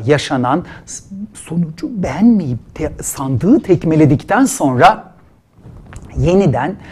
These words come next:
e, bu sefer çok daha ağır bir hezimete uğradı, e, A K P. Ve, e, bu hezimet, e, daha önceki yayınlarımda söyledim,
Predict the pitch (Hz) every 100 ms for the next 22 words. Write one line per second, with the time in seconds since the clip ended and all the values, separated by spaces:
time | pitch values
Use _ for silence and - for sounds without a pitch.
0 | - - - 143 135 131 131 110 214 220
1 | 175 185 190 - - - 214 - - 165
2 | 156 185 - 151 165 233 185 127 135 -
3 | 139 120 131 131 - - - 151 131 120
4 | 120 - - - - - 135 - 117 113
5 | 127 120 202 226 - - - 156 180 196
6 | - - 147 151 139 123 175 339 240 175
7 | 151 120 127 143 220 - - - - 101
8 | 202 - _ _ _ _ 147 143 127 120
9 | 143 131 127 120 117 - 131 117 180 214